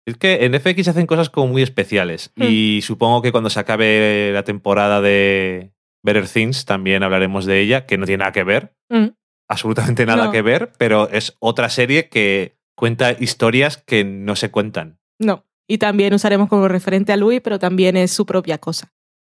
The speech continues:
Speaker 2: Que, por cierto, ambas están renovadas.
Speaker 1: Me alegro. Muy
Speaker 2: Bravo.
Speaker 1: bien.
Speaker 2: <laughs>
Speaker 1: Muy bien.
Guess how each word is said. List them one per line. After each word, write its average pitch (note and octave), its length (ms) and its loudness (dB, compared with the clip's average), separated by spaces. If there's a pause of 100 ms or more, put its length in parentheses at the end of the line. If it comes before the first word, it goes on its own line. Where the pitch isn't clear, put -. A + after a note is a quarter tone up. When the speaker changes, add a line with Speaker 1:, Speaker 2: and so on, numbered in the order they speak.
Speaker 2:
Que, A#3+ 160 2
por A3 140 2
cierto, A3 320 0
ambas G#3 260 0
están F#3 220 0
renovadas. E3 720 -6 (300)
Speaker 1:
Me A#2 140 -2
alegro. G2+ 480 -2 (200)
Muy A#2+ 140 0
Speaker 2:
Bravo. F#3 420 0
Speaker 1:
bien. C4+ 120 -8 (280)
Speaker 2:
<laughs> - 40 -20
Speaker 1:
Muy A2+ 220 0
bien. F2 280 -6